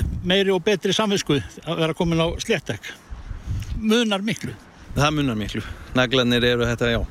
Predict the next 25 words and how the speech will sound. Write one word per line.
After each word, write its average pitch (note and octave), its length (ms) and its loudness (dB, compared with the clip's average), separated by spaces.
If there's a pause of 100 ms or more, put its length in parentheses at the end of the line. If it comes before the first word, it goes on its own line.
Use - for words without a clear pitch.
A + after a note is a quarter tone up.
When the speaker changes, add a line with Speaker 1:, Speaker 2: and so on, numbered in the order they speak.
(140)
Speaker 2:
tuttugu - 360 -2
þúsund A#2 300 -4
þrjá-, A#2+ 480 0
til A#2+ 160 0
þrjátíu B2 340 2
sinnum A#2 240 2
meira A#2 300 4
að A2+ 180 -4
slíta B2+ 440 0
malbiki. B2+ 420 -4 (760)
Þannig A2+ 220 4
að A2+ 120 6
það A#2+ 180 4
munar A#2+ 260 0
ansi A2+ 240 -2
miklu A2+ 300 2
strax. - 420 2 (680)
Um, G#2 480 2 (300)
og G#2+ 200 0
síðan A2+ 340 4
eins G#2+ 200 -2
og A2+ 100 2
hefur A2+ 240 2
talað A#2 300 4
um, A2+ 80 0